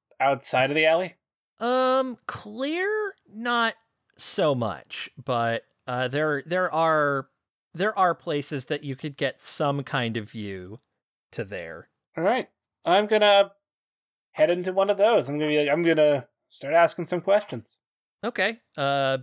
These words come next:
Speaker 2: there is a, a kind of a combination convenience store deli thing.
Speaker 1: A bodega?
Speaker 2: Uh,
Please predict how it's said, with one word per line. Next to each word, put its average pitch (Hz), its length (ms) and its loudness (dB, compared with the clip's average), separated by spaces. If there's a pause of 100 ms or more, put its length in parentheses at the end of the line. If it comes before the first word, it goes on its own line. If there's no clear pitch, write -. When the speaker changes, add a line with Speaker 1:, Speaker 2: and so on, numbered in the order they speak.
(180)
Speaker 2:
there 175 300 -2
is 156 460 -6
a, 135 680 -2 (840)
a 170 60 -10
kind 349 200 -2
of 311 80 -4
a - 40 -4
combination 165 760 -2
convenience 143 1000 -6 (180)
store 127 720 0
deli 135 640 0 (560)
thing. 147 400 -2 (220)
Speaker 1:
A 175 100 6
bodega? 196 580 6
Speaker 2:
Uh, 349 140 6